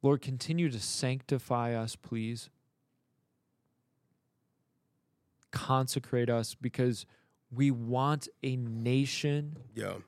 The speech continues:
Speaker 1: and a body of believers that is yours through and through, hundred percent,
Speaker 2: Yeah.
Speaker 1: no question. Lord, we want a nation on fire for God
Speaker 2: Come on.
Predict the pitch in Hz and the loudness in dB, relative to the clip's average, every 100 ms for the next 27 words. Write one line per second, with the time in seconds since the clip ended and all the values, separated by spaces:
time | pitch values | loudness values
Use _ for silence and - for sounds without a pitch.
0 | _ _ _ 113 120 117 113 131 135 117 | _ _ _ -4 -2 0 0 2 2 0
1 | 120 120 120 117 110 110 113 110 101 107 | -2 0 0 0 -2 -2 0 0 -2 -6
2 | 107 117 110 104 101 104 - - _ _ | 0 2 2 0 -4 -8 -14 -20 _ _
3 | _ _ _ _ - - - 190 220 214 | _ _ _ _ -10 -6 -2 2 4 4
4 | 170 - 131 131 123 120 - _ _ - | 2 0 2 4 2 -2 -8 _ _ 2
5 | 208 202 151 127 - 120 107 107 _ _ | 4 4 2 -4 -4 -4 -4 -6 _ _
6 | _ 127 127 139 160 170 156 127 110 - | _ -2 4 6 6 4 0 -2 -2 -4
7 | - 110 98 95 _ _ _ _ _ _ | -8 -8 -8 -12 _ _ _ _ _ _
8 | _ _ _ _ _ _ _ _ 135 143 | _ _ _ _ _ _ _ _ 2 4
9 | 123 139 127 120 135 151 165 151 - _ | 4 2 2 0 2 4 2 -2 -12 _
10 | _ _ _ _ _ 127 120 127 123 135 | _ _ _ _ _ -6 -4 -4 0 4
11 | 156 160 - 156 135 - 127 120 - - | 4 4 2 -2 -2 -4 -6 -6 -10 2
12 | 131 131 127 117 117 101 113 107 98 95 | 4 4 2 0 -6 -2 2 2 2 -2
13 | 95 104 101 | -6 -6 -6